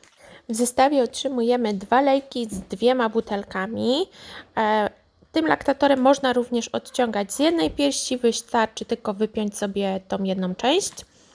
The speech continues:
Tutaj mamy pokrywkę na lejek, która pomaga nam zachować higieniczność w środku.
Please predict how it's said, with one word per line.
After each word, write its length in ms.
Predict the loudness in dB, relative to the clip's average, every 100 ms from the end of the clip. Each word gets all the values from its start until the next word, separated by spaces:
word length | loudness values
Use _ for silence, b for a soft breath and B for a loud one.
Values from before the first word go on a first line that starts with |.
| _ _ _ b _
Tutaj 260 | 2 4 4
mamy 280 | 4 2 0
pokrywkę 540 | 0 0 0 2 -2
na 180 | -2 0
lejek, 520 | 0 2 2 2 0
która 380 | -14 -4 -2 0
pomaga 400 | -2 -2 -2 0
nam 200 | -2 0
zachować 580 | -2 0 0 0 -2 -6
higieniczność 1120 | -8 -6 -2 -2 0 -4 -6 -6 -6 -8 -10
w 60 | -8
środku. 680 | -4 -2 -4 -2 2 2